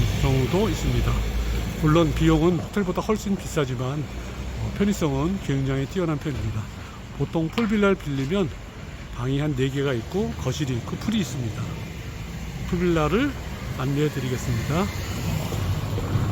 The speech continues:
이렇게 문으로 들어가면 또 안에 문이 있습니다. 방이 네 개 정도 있고요.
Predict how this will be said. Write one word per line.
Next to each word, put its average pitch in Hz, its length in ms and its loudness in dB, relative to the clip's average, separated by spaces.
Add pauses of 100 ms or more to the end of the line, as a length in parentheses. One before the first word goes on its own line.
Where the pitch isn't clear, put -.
(2000)
이렇게 170 520 0 (180)
문으로 135 540 2 (1080)
들어가면 135 600 2 (960)
또 196 140 4
안에 131 160 2
문이 127 240 2
있습니다. 113 460 0 (3000)
방이 139 280 2
네 135 140 2
개 143 140 2
정도 135 380 2
있고요. 127 640 0